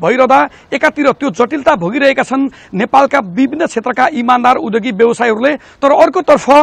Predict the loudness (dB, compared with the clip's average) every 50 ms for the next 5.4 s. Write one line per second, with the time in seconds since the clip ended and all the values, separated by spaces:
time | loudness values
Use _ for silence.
0 | 4 0 -8 -20 -20 _ _ 0 2 2 2 2 0 -2 -2 -2 0 0 0 2
1 | 2 0 0 0 -2 -4 -2 -2 -4 -2 -2 0 0 0 2 4 4 4 4 2
2 | 2 0 0 -2 -2 -4 -2 -2 -2 -2 -2 -2 -2 -4 -6 -10 -14 -6 0 2
3 | 2 2 2 2 0 0 0 0 -2 -2 0 0 0 0 2 2 2 2 0 -2
4 | -2 -4 -4 -6 -10 -20 -20 -8 -4 0 2 4 4 4 2 2 2 2 2 2
5 | 2 2 0 2 2 2 2 2